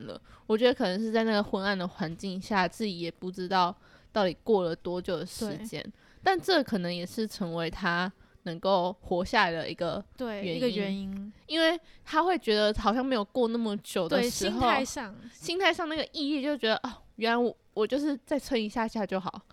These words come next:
Speaker 1: 的那种感觉。
Speaker 2: 对。那其实最后呢，这一起事件它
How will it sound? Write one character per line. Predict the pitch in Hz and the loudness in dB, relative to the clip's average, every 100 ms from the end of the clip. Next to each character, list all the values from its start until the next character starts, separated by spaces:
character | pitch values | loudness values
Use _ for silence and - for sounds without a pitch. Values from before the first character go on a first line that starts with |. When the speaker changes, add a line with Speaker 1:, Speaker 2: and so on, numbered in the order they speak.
| _ | _
Speaker 1:
的 | - 196 | -6 -2
那 | 202 | 0
种 | 208 190 | 0 -2
感 | - 135 - | -4 -6 -8
觉。 | - - | -14 -14
Speaker 2:
对。 | 226 _ - - | -14 _ -20 -6
那 | 392 | -4
其 | 381 - | -2 0
实 | 269 | 2
最 | 277 - 349 294 | 0 4 6 6
后 | 269 294 | 6 4
呢， | 233 226 | 4 2
这 | 220 254 | 4 2
一 | 262 | 2
起 | - 208 | -2 -4
事 | - - 220 | -4 -4 -4
件 | 202 - 170 139 | -6 -4 -2 -4
它 | 226 - 240 226 226 233 | -8 -8 -4 -2 -2 -4